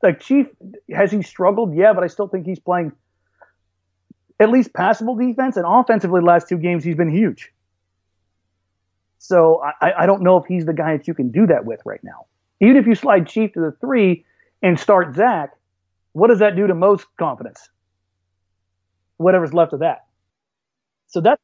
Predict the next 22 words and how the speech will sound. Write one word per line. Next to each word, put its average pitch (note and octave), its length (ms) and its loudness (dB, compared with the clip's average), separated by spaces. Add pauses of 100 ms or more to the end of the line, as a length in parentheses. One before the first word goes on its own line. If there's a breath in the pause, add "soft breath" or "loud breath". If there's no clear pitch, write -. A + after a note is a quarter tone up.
(120)
that, A#3 180 0
that's A3+ 220 2
my G3+ 160 -4
hesitation E3 560 -8
with B2 160 -18
that. A2 200 -20 (280)
Like, F3+ 160 -4
if F#3 80 -2
it's F#3 100 -6
gonna A3+ 180 2
happen, G3+ 320 -2
I E3 40 -2
think F#3 160 -2
it E3+ 80 -2
has E3+ 200 -6
to D#3+ 60 -8
happen F3+ 240 -4
in E3 40 -6
the D3 80 -4
bench F3 260 -6
unit, B3+ 360 0
or G#3+ 460 4